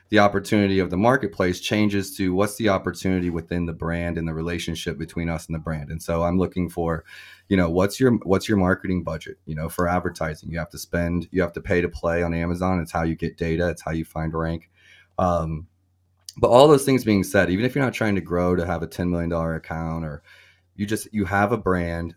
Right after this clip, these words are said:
that's in brick and mortar, you wanna dabble into Amazon, 'cause I think that's okay to step one foot in and figure things out, is I think brand protection and making sure that your brand, um,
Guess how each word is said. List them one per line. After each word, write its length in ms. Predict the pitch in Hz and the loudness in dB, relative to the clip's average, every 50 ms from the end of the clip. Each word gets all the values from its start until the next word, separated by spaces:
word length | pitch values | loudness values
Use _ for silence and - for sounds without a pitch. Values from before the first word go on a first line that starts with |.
| _ _ | _ _
that's 240 | - 87 85 - - | -8 -8 -8 -8 -8
in 160 | - 95 98 | -8 -6 -4
brick 240 | 95 104 104 101 - | -2 -2 -4 -2 -2
and 100 | 120 104 | -4 -4
mortar, 500 | 87 82 82 80 80 82 82 80 80 - _ _ _ _ _ _ _ _ _ _ _ _ _ _ | -4 -4 -4 -4 -4 -4 -6 -6 -8 -10 _ _ _ _ _ _ _ _ _ _ _ _ _ _
you 140 | - 107 104 | -6 -2 0
wanna 180 | 104 101 95 92 | 2 2 2 0
dabble 440 | 90 - 90 90 90 92 101 101 | 0 -2 -2 0 0 2 4 4
into 200 | 104 107 110 113 | 4 4 2 0
Amazon, 720 | 92 87 87 85 85 85 82 82 82 82 82 82 82 82 95 - | 0 -2 -2 -4 -4 -6 -6 -4 -4 -4 -4 -4 -6 -6 -8 -12
'cause 160 | _ - 90 92 | _ -8 -6 -4
I 100 | 90 87 | -4 -4
think 260 | - - 95 92 - | -2 -2 -2 -2 0
that's 240 | 92 90 87 - 101 | -2 -4 -2 -2 -2
okay 440 | 104 - - 85 85 85 90 92 - | -4 -2 -4 -4 -4 -4 -4 -6 -8
to 80 | - 82 | -10 -14
step 320 | - - - 85 82 - | -10 -6 -6 -6 -4 -4
one 160 | 85 85 85 | -6 -8 -8
foot 200 | 85 - 87 85 | -6 -6 -6 -4
in 140 | 87 85 85 | -4 -4 -6
and 120 | 82 82 - | -6 -8 -8
figure 260 | - 87 82 85 82 | -8 -8 -6 -8 -8
things 280 | - - 87 85 82 | -6 -6 -8 -6 -6
out, 280 | 85 82 85 82 82 - | -6 -6 -4 -4 -6 -6
is 320 | - 92 90 90 85 82 - _ - | -4 -2 -2 -2 -4 -6 -10 _ -2
I 160 | 101 107 113 | 0 2 2
think 300 | 113 - 117 101 - - | 2 0 -2 -2 -2 -2
brand 280 | - 90 87 90 90 - | -2 -2 0 -2 -2 -4
protection 680 | 92 - - 92 85 - - - 92 92 98 98 92 - | -6 -6 -4 -4 -4 -4 -4 -4 -2 -2 -2 -2 -4 -4
and 160 | 90 90 90 | -4 -2 -2
making 300 | 90 90 - - 92 90 | 0 -2 -2 -4 -4 -4
sure 240 | - - 90 87 87 | -4 -4 -4 -2 -2
that 140 | 87 80 | -2 -4
your 140 | 78 87 87 | -4 -4 -6
brand, 680 | 82 - 87 85 85 85 85 85 85 85 85 82 - _ _ | -6 -6 -6 -4 -4 -4 -4 -4 -4 -4 -4 -6 -10 _ _
um, 500 | - 85 82 80 80 80 80 80 80 78 | -8 -6 -6 -6 -6 -6 -6 -6 -8 -10